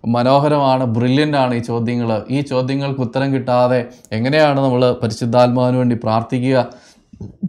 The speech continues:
അപ്പം പരിശുദ്ധാത്മാവ് ആരാണെന്നും എന്താണെന്നും അറിയാതെ എങ്ങനെയാണ് നമ്മൾ, നമ്മളിപ്പോൾ ഒരു നിസ്സാരമായിട്ടൊരു കാര്യം നിങ്ങൾ order ചെയ്യുവാണ്,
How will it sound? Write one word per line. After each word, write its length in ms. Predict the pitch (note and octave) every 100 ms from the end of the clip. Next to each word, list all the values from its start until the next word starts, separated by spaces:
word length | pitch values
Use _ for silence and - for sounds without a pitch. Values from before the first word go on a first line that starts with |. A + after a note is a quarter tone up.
| - - -
അപ്പം 200 | C#3 C#3
പരിശുദ്ധാത്മാവ് 800 | C3 C3 C#3+ C#3+ D3 D3 D#3 D3
ആരാണെന്നും 600 | C3 C#3+ C#3+ C3+ C#3 C3
എന്താണെന്നും 540 | C3+ D3+ D3 C#3 C#3
അറിയാതെ 520 | B2+ B2+ B2 A#2+ G#2+ A2
എങ്ങനെയാണ് 460 | A#2+ D3+ D3 C3
നമ്മൾ, 360 | B2 A#2 A2 G#2
നമ്മളിപ്പോൾ 440 | A2 C3+ C#3+ D#3
ഒരു 80 | D3+
നിസ്സാരമായിട്ടൊരു 880 | D3+ C3+ C#3 C#3+ D3 C#3+ C3 C3+ B2+
കാര്യം 300 | B2+ B2+ C3
നിങ്ങൾ 220 | B2+ B2+
order 320 | A#2+ A#2+ C3+
ചെയ്യുവാണ്, 560 | C#3+ C3 A#2+ A2+ G#2+